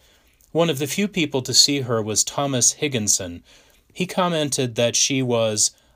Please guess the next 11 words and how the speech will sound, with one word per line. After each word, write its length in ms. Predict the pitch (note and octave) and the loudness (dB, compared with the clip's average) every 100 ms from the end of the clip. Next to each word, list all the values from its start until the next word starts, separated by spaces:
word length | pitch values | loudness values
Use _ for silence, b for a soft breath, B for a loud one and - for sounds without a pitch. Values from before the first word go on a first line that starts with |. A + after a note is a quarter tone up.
| b | b
"a 60 | D#3 | 0
little 260 | G#3 A#3 | 0 0
plain 380 | G#3+ F3+ E3+ D3+ | -2 -2 -2 0
woman 420 | C#3+ C3+ A#2 G#2+ - | 0 2 0 -4 -4
with 160 | A#2 | -2
smooth 540 | - - D3+ D#3 D3 C3 | 0 0 0 -4 -4 -2
bands 360 | C3 C3 B2+ | 0 0 -2
of 160 | A2+ G2+ | -4 -2
reddish 340 | A#2 A#2 - | -4 -4 -6
hair, 420 | - A2+ G2 F2 - b b b | -4 -2 -2 -4 -8 b b b
in 260 | C3+ C3 | -2 0